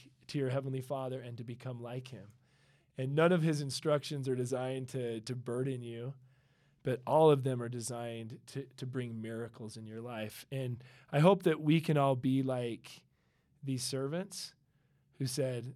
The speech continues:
"Absolutely." And they didn't just fill the pots. They filled them to the brim. They gave their whole heart and their whole soul to whatever Jesus said. And,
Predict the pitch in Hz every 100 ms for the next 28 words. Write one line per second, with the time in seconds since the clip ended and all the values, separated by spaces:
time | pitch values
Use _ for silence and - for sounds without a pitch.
0 | - 139 139 - 123 135 147 135 135 143
1 | 175 170 147 - 160 147 131 127 117 92
2 | - - - _ _ _ _ _ _ _
3 | _ _ 135 127 156 143 131 135 123 110
4 | 117 113 98 - - 131 127 143 139 123
5 | 120 131 147 139 127 117 139 - - _
6 | _ _ _ _ - 135 127 117 143 139
7 | - 135 123 127 127 123 117 120 110 120
8 | 113 110 - 127 127 113 110